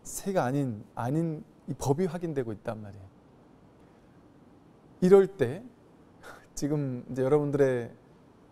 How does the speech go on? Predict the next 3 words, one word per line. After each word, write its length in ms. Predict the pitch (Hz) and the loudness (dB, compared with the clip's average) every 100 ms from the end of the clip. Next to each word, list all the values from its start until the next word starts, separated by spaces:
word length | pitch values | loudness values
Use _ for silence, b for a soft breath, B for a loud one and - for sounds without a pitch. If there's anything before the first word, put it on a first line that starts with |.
| - | -10
표정처럼 680 | 170 165 143 151 117 104 202 - - B B B B B B - - - - - - - - | -4 -2 -4 -6 -6 -6 -12 -16 -20 B B B B B B -20 -20 -20 -20 -20 -20 -16 -8
"이게 240 | 202 247 | -2 -2
법입니다"라고 1300 | - - 123 151 226 214 185 180 143 135 117 98 | -2 -2 0 2 4 4 4 4 2 -2 -4 -6